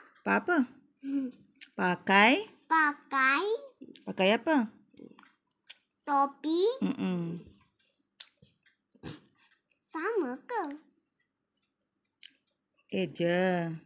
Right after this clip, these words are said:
Speaker 1: Jangan hafal eja. Huruf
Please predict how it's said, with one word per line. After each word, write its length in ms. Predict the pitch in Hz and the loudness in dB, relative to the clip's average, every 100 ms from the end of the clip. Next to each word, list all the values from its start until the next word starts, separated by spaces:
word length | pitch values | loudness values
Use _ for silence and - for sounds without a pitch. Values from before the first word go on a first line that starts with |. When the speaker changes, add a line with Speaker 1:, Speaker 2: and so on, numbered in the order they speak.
| - 196 | -12 -4
Speaker 1:
Jangan 280 | 214 190 156 | 0 0 0
hafal 420 | 202 - 202 180 | -2 -2 -2 0
eja. 560 | 180 190 - 170 160 156 - _ _ - - _ _ _ _ - _ - | 0 -2 -2 -4 -4 -10 -18 _ _ -20 -20 _ _ _ _ -20 _ -6
Huruf 240 | 180 | -4